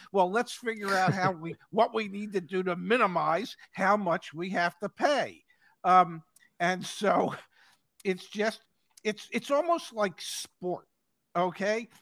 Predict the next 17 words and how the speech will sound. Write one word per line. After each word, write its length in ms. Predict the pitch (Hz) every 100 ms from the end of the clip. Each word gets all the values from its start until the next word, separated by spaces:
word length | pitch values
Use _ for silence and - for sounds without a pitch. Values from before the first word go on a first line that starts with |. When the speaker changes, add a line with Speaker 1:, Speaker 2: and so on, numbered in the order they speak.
| _
Speaker 1:
This 200 | 370 -
is 120 | 359 370
like 180 | 254 -
a 40 |
sporting 680 | - - - 214 214 180 143
event 340 | 170 127 101 - _ - -
between 600 | 196 175 - 185 170 160 135 _ - -
Congress 760 | 196 233 262 262 254 - - _ _ -
and 160 | 196
automobile 640 | 208 226 214 202 160 185 185
dealers 560 | 156 117 107 107 139 - _
and, 260 | 170 170 160
and 240 | 165 170 156
businesses 540 | 190 185 196 175 196
that 200 | 185 170
use 260 | 170 175 160
lifo. 540 | 143 185 139 107 85